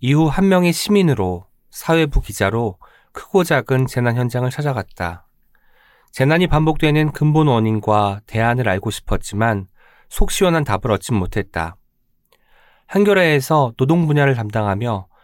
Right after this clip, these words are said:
일터에서도 매일 재난이 일어난다는 걸 알게 됐다. 산재 사고를 접할 때마다 자괴감이 들어 자꾸만 헤맸다. 여러 사람을 만나고 이야기를 들으며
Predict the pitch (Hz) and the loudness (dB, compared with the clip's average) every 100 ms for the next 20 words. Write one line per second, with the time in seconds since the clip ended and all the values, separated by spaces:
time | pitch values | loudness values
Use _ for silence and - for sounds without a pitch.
0 | _ - 127 139 165 156 135 135 131 117 | _ -8 -6 -2 0 2 2 0 0 2
1 | 104 117 104 - - 113 127 127 110 104 | 2 2 -2 -6 -4 0 2 2 2 0
2 | 98 92 _ - 98 104 107 95 92 117 | 0 -4 _ -6 -2 0 0 0 0 -2
3 | 165 107 101 120 107 87 - 78 80 _ | -2 -2 -4 -4 -6 -8 -8 -8 -10 _
4 | _ _ _ _ _ _ - - 190 196 | _ _ _ _ _ _ -10 -2 0 2
5 | 185 175 165 139 127 123 117 110 127 110 | 0 0 0 0 -2 0 -2 0 -2 -4
6 | 87 _ - - 135 143 135 120 98 92 | -6 _ -10 -4 -2 0 0 -2 -4 -4
7 | 87 92 - 101 123 117 113 156 143 - | -6 -8 -10 -8 -4 -2 -2 -2 -4 -8
8 | 85 87 _ _ _ _ _ _ _ _ | -12 -12 _ _ _ _ _ _ _ _
9 | - 117 143 160 170 170 156 110 110 107 | -4 0 2 2 2 4 2 2 2 0
10 | - 120 117 117 135 123 120 113 98 92 | -2 -6 -4 0 0 0 -4 -6 -6 -4
11 | 110 117 92 | -4 -4 -6